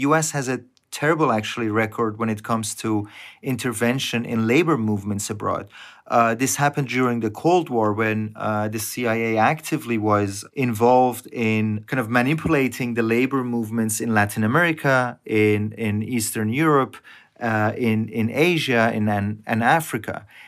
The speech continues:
And this had huge, uh, impacts on those, uh, labor movements. And I should say, and I'm actually at the moment writing a chapter on this, on how they tried to manipulate, uh, the International All Workers,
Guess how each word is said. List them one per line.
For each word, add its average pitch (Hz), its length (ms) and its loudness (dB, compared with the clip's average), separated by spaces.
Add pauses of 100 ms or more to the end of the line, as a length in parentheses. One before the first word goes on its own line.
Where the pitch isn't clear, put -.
(120)
And 135 300 2
this 139 200 0
had 139 280 0
huge, 165 640 -4
uh, 113 220 -2
impacts 139 480 -2
on 117 160 -2
those, 156 420 2
uh, 113 160 2
labor 107 340 2
movements. 107 400 -2
And 147 80 0
I 139 60 4
should 151 240 -2
say, 139 200 2
and 127 120 2
I'm 127 160 0 (160)
actually 127 380 0
at 117 100 2
the 120 80 -2
moment 123 400 -2
writing 117 340 -2
a 107 60 -2
chapter 160 460 -2
on 113 120 0
this, 107 300 2 (320)
on 123 140 0
how 127 240 2
they 120 380 0 (420)
tried 135 360 2
to - 80 -6
manipulate, 120 760 2 (180)
uh, 110 340 4
the 120 140 0
International 123 720 0
All 175 260 6
Workers, 101 580 -4